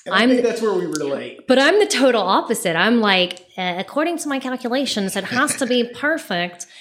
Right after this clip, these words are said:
Speaker 2: And I'm very,
Speaker 1: Type
Speaker 2: very
Speaker 1: A.
Speaker 2: type A.
Speaker 1: <laughs>
Speaker 2: So
Speaker 1: Yeah.
Speaker 2: you're gonna get the, c-, the opposite of,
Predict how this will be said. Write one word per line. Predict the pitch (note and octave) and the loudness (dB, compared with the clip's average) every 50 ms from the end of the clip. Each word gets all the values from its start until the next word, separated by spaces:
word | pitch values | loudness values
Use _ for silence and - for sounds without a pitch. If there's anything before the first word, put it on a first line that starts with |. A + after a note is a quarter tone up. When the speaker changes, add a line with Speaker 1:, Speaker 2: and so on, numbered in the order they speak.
| - - - | -20 -18 -10
Speaker 2:
And | - G#3+ G#3+ | -4 -2 -2
I'm | G#3+ G#3+ G3 F3+ | 0 -2 -2 0
very, | G3 A3+ B3 C4+ C#4 D4 C#4+ D4 - | 2 2 4 4 2 2 2 2 2
Speaker 1:
Type | D4+ C#4+ B3 A#3 F#3 F3 | 2 2 0 -2 -2 0
Speaker 2:
very | G#3 A3+ B3+ A#3+ B3 | 2 2 4 4 4
Speaker 1:
A. | B3+ B3+ B3+ - - - - - - _ | 2 2 0 -2 -4 -10 -16 -20 -20 _
Speaker 2:
type | - - - A#3+ B3+ B3 C4 | -12 -4 0 2 2 2 0
A. | C#4 A3+ B3+ E4 F#4 D4 - E3+ | 0 0 0 0 0 0 -2 -2
Speaker 1:
<laughs> | E3+ - F#3+ | -4 -2 -2
Speaker 2:
So | - B3 B3 A#3+ | 0 2 2 2
Speaker 1:
Yeah. | A#3+ A3+ A#3+ | 0 0 0
Speaker 2:
you're | C4+ C#4 C#4 B3 | 0 0 0 0
gonna | C#4 C4+ C4+ B3+ | 0 2 2 2
get | B3 G#3 C4+ C#4+ C#4+ C#4+ | 2 2 0 0 0 0
the, | C4 G#3+ G#3+ G#3 G#3 - - - - _ - | -2 0 0 -2 -4 -6 -12 -20 -20 _ -8
c-, | - B3+ G3 | -6 -6 -2
the | G3+ G3 A#3+ A3+ - | -2 0 0 0 0
opposite | G#3+ G#3+ A3 A3 - B3+ A#3+ - - G#3+ F3 E3 - - | 0 0 2 2 2 2 0 0 0 0 0 0 -2 -2
of, | - G3+ G3 F#3 F3+ F#3 F#3 | 0 0 0 0 0 -4 -6